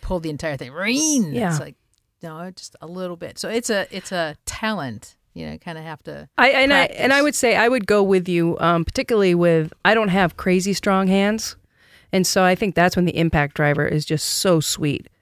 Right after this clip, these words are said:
Speaker 2: When you're
Speaker 1: Mm-hmm.
Speaker 2: going into a hard, hard surface,
Speaker 1: Mm-hmm.
Speaker 2: you know, which is a lot of woods. If it's, if you're kind of asking the screw to do more than it really should,
Speaker 1: Right.
Speaker 2: the impact driver can really take you all the way. And I,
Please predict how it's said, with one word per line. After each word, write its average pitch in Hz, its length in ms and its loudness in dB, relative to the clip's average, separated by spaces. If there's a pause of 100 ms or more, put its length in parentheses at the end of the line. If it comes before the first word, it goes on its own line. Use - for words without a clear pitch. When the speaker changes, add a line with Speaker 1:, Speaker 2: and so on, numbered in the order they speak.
(160)
Speaker 2:
When 175 140 4
you're 170 80 4
Speaker 1:
Mm-hmm. 160 80 -6
Speaker 2:
going 180 180 4
into 170 440 2
a - 100 -4
hard, 185 340 2
hard 196 240 2
surface, 185 640 -4
Speaker 1:
Mm-hmm. 143 160 -12 (180)
Speaker 2:
you 185 80 0
know, 170 120 4
which 170 260 0
is 180 240 -6
a 180 100 -4
lot 170 240 2
of 170 60 0
woods. 165 440 0 (120)
If 170 180 0
it's, 180 320 0 (280)
if 196 100 -4
you're 220 120 0
kind 220 280 2
of 220 80 2
asking 208 720 2 (400)
the 202 100 4
screw 185 540 4
to 180 140 -6
do 196 180 2
more 170 300 4
than 165 140 2
it 170 80 -2
really 165 260 2
should, 170 500 2
Speaker 1:
Right. 143 240 -4 (100)
Speaker 2:
the 226 160 4
impact 185 400 2
driver 160 300 4
can 165 180 -2
really 160 220 2
take 165 220 0
you 160 80 2
all 151 80 4
the 156 60 0
way. 156 140 2
And 156 80 2
I, 175 340 2